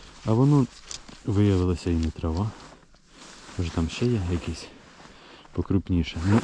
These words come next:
тикнув, друзі, дуже-дуже слабо. Прям єлі-єлі тикнув. Ще! Чи що? Та не гані. Да?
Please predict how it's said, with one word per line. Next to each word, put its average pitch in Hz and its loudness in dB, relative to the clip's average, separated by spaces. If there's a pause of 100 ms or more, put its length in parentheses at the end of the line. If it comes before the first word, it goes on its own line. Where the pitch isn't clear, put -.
(120)
тикнув, 123 2
друзі, 90 0 (120)
дуже-дуже 90 -2
слабо. 78 -8 (1200)
Прям 82 0
єлі-єлі 85 0
тикнув. 90 -8 (500)
Ще! 147 2 (1400)
Чи 110 0
що? 95 -4 (420)
Та 98 2
не 104 4
гані. 98 2 (3000)
Да? 113 2